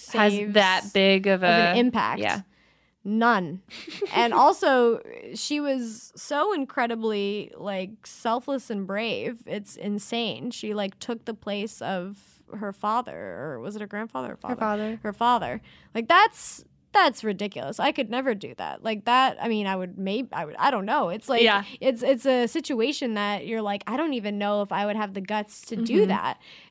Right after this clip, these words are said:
Speaker 2: And not only did she do it, but she, like, proved that she was, you know, worthy of being honored and being the
Speaker 1: Yeah.
Speaker 2: best and saving and saving lives and, like,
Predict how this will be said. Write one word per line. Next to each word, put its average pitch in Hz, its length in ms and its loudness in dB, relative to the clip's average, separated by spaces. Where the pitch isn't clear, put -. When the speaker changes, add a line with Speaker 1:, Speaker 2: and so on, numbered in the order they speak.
Speaker 2:
And 214 580 0
not 262 200 8
only 320 260 2
did 233 160 0
she 226 180 -6
do 233 260 0
it, 214 320 0
but 220 160 -4
she, 208 680 -6
like, 202 280 -6
proved 254 640 -4
that 196 420 -2
she 214 300 -8
was, 202 600 -8
you 214 160 -8
know, 190 220 -4
worthy 214 560 -2
of 196 220 -8
being 208 600 -6
honored 196 600 -4
and 196 140 -2
being 214 120 2
the 202 260 2
Speaker 1:
Yeah. 202 100 0
Speaker 2:
best 202 320 0
and 190 160 -6
saving 196 500 -4
and 185 300 -6
saving 240 400 6
lives 240 440 8
and, 220 960 -2
like, 214 400 -2